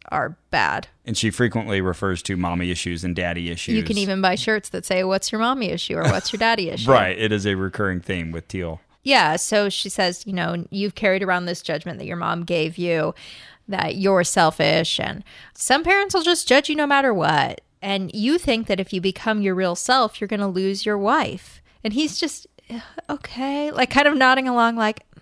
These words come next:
Speaker 1: "Mm, this kinda makes sense, but kinda does not."
Speaker 2: But then when he tries to say something meaningful, then she'll turn around and berate him and say, "Okay, well,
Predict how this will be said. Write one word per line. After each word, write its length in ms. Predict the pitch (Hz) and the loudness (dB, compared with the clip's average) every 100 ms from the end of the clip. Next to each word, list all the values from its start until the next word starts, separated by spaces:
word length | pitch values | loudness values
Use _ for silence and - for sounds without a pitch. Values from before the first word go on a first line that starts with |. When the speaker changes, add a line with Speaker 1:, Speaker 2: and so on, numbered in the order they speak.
| - | -14
Speaker 1:
"Mm, 160 | 269 262 | -12 -10
this 160 | 262 | -12
kinda 300 | - - 285 | -14 -12 -8
makes 260 | 226 208 - | -6 -6 -6
sense, 320 | - 233 277 | -10 -10 -12
but 140 | - - | -14 -14
kinda 280 | 240 277 233 | -10 -10 -8
does 200 | 220 202 | -8 -4
not." 340 | 190 185 233 | -4 -2 0
Speaker 2:
But 140 | 117 | 2
then 260 | 127 127 123 | 4 4 4
when 160 | 120 110 | 4 2
he 140 | 113 | 0
tries 300 | - 113 101 | 4 2 2
to 80 | 104 | -4
say 200 | - 107 | 0 0
something 420 | - 107 104 104 | 2 -2 0 2
meaningful, 640 | 127 127 120 113 117 107 107 | 4 4 2 0 0 2 2
then 260 | 101 101 95 | 0 -2 -4
she'll 400 | - 101 98 - - _ _ - | 0 2 2 0 -16 _ _ -12
turn 220 | - 120 | 0 2
around 260 | 113 110 113 | 4 4 4
and 140 | 104 | 2
berate 440 | 92 101 107 117 110 | 2 2 4 4 4
him 280 | 113 110 107 | 2 4 2
and 140 | 95 | 0
say, 260 | 110 104 104 | 2 2 4
"Okay, 320 | 123 117 110 | 2 2 2
well, 260 | 101 98 | 2 0